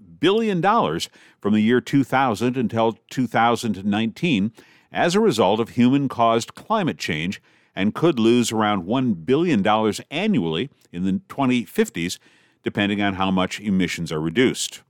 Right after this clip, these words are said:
Warm weather has upended winter recreation across North America and Europe this year, canceling a two hundred and fifty mile long dog sled race in Maine, opening up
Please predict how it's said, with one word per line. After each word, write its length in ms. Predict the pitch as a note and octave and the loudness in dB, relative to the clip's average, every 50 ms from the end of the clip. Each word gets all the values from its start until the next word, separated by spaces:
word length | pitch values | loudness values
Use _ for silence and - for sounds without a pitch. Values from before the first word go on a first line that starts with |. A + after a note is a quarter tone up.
| _ _ _ _ _ _ _ _ _ _ - | _ _ _ _ _ _ _ _ _ _ 0
Warm 300 | F#2 G#2+ A#2+ A#2 A2 G2+ | 2 4 4 4 4 2
weather 360 | F#2+ G#2+ B2 B2+ G2 G2 A2+ | 2 2 2 2 2 2 0
has 340 | G#2+ F#2+ F#2+ G2+ G2 F#2+ - | 0 0 -2 -2 -2 -2 -4
upended 500 | G#2+ A2+ A#2 - A#2 A2 A2+ G#2+ G2+ F#2 | -6 -8 -4 0 0 2 2 2 2 0
winter 440 | F2+ E2+ D#2+ F#2 A#2 A2+ A#2+ A2 G2 | -2 -4 -2 -2 -2 0 0 0 0
recreation 640 | F2+ F#2 G#2+ A2 - A2 G#2 G#2 B2 C3 - - A2 | 0 0 -2 -2 -2 -2 -2 0 0 0 -2 -4 -6
across 400 | G#2 - - C#3+ F3+ - - - | -4 -2 0 0 0 0 -2 -2
North 220 | G#2 F2+ F2 E2+ F#2+ | -2 -2 -2 -2 -2
America 440 | F2 E2 E2+ F#2+ G2 - C3 C#3 - | -4 -2 -2 -4 -2 -2 -2 -4 -2
and 260 | - D3 F#3 A#3 A#3 | -4 -4 -2 0 0
Europe 320 | F3 G2+ E2+ D2+ D2 - - | 0 0 -2 -2 -4 -6 -6
this 180 | F2 E2+ - | -6 -6 -4
year, 220 | - E2 F#2+ D#3 E3 _ _ - - _ _ _ _ _ | -2 -2 -2 -2 -4 _ _ -20 -20 _ _ _ _ _
canceling 480 | - A#2+ A#2 B2 - - A#2+ A2+ G2+ F#2+ | -4 -2 -2 -2 0 2 2 2 2 2
a 80 | F2+ | 0
two 260 | - - - D3 C#3 | -2 0 0 0 2
hundred 280 | A2+ B2 B2+ C3 B2 G2+ | 0 0 -2 -2 -2 0
and 140 | F#2 F2+ - | -2 -2 -2
fifty 280 | - C#3 - - B2 | -2 -4 -2 0 2
mile 340 | A2 G#2+ A2 A2+ A2+ A2 G#2+ | 2 2 4 4 2 2 2
long 360 | G#2+ G#2+ A2 A2 A2 A2+ A#2 - - G#2+ G2+ | 2 2 2 2 0 -2 -4 -8 -14 -10 -2
dog 320 | F2+ D#3+ F#3 A3+ A3+ E3+ | 2 4 4 4 2 0
sled 280 | - - G#2+ F#2 E2 D#2 | -4 -4 -2 -2 -2 -2
race 320 | D#2+ F2+ F#2 G2 G#2 - | -2 -2 -2 -2 -2 -4
in 140 | - F2 F2+ | -4 -2 -2
Maine, 340 | A#2+ E3+ D#3+ G#2+ G2+ C3 D3 - _ _ _ _ _ _ _ - | 0 0 0 0 -2 -4 -6 -8 _ _ _ _ _ _ _ -2
opening 360 | A#2+ A#2 - B2 A#2+ A2+ A2 | 0 2 2 2 2 4 2
up 200 | A2 A2 - | 2 0 -2